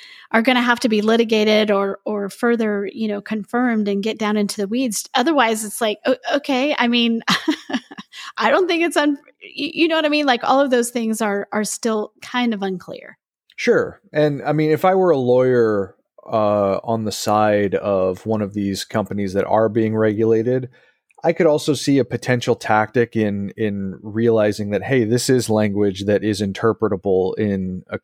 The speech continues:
Speaker 2: a couple of different ways. So here's how we believe this doesn't apply. But at the same time, you know, the C F P B can come back and say, "Well, here's how it does apply." So there's, there's a lot of legal wrangling that could potentially come from this.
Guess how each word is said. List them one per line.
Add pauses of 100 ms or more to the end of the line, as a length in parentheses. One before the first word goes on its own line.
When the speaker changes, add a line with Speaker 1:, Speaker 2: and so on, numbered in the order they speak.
(160)
Speaker 2:
a
couple
of
different
ways.
So
here's
how
we
believe (380)
this
doesn't
apply. (400)
But
at
the
same
time,
you
know,
the
C
F
P
B
can
come
back
and
say,
"Well,
here's
how
it
does
apply."
So
there's, (300)
there's
a
lot
of
legal
wrangling
that
could
potentially
come
from
this.